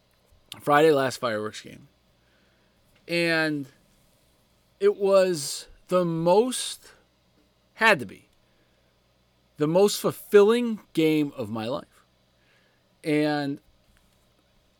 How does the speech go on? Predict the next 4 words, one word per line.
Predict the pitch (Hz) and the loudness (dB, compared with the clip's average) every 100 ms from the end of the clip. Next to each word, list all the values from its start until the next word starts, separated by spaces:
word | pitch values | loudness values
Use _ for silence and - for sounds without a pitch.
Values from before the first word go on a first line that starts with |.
| _ | _
um, | 143 123 123 120 113 107 _ _ _ _ _ _ _ _ | -10 -8 -6 -8 -10 -14 _ _ _ _ _ _ _ _
why | 135 147 160 | -8 0 2
was | 156 131 107 | 2 -2 -4
that? | 107 | -12